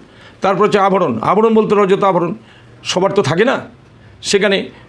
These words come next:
ওই, উম, আহ, আভরণ একটা কল্পনা করে আমাদের করতে হয়। সেটা কি? ফুল দিয়ে করি আমরা অনেক সময়,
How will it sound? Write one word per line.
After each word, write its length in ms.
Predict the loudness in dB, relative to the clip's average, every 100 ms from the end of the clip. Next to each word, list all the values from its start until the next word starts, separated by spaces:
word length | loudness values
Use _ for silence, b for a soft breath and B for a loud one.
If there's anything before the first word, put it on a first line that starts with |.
| -2
ওই, 200 | 0 2
উম, 80 | 0
আহ, 1200 | 2 4 2 2 2 2 0 0 0 -2 -2 0
আভরণ 360 | 0 0 0 -6 B B -6
একটা 160 | -4
কল্পনা 420 | 0 0 2 0 0
করে 200 | 2 2
আমাদের 260 | 2 0
করতে 260 | 0 0 0
হয়। 160 | -2 -6 -20 -20 -20 -20 -20 -20 -20 -16
সেটা 200 | -6 -2
কি? 200 | -2 -2
ফুল 220 | -2 -2 2
দিয়ে 120 | 0
করি 220 | 2 0
আমরা 180 | 0 0
অনেক 160 | 0
সময়, 200 | -2 -4